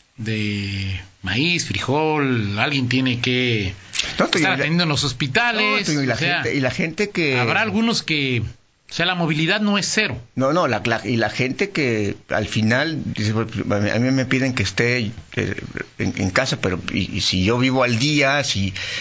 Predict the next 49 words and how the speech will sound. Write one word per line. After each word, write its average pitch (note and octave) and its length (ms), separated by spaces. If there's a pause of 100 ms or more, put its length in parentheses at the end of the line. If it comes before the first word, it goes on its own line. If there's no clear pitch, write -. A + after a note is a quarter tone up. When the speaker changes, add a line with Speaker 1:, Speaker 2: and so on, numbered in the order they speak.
Speaker 2:
si G2+ 300
vivo, B2 300
o A2 180
sea, A2 140
yo B2+ 140
no C#3 120
tengo C3+ 260
un C3 140
sueldo C3+ 420
que G#2+ 80
me G2 120
pueda, A#2+ 380 (1040)
pues F#2+ 140
ese, G#2+ 280
ese, A2+ 220 (160)
ahí B2 300
es C3+ 100
donde G#2+ 220
empieza A#2+ 680
el, G#2+ 380
el, A#2 160
el, A2+ 360
la, A2+ 120
Speaker 1:
Sí, A3+ 240
es C#4+ 120
donde D3+ 200
Speaker 2:
el B2+ 80
Speaker 1:
las F3+ 80
Speaker 2:
dile-, E3 80
Speaker 1:
dilemas. F#3+ 580
Speaker 2:
el B2 140
dilema D#3 500
de D3+ 140
la A#2+ 140
gente, D3+ 440
a A#2+ 60
ver, A2 220
Speaker 1:
Es F3 100
que A3+ 80
Speaker 2:
¿qué G3+ 60
Speaker 1:
yo A3 80
Speaker 2:
hago? - 80
Speaker 1:
leía G3 240
otro, G3+ 280
Miguel, D3 280
o C3 40
sea, D#3 200
es D#3 100
decir, D#3 460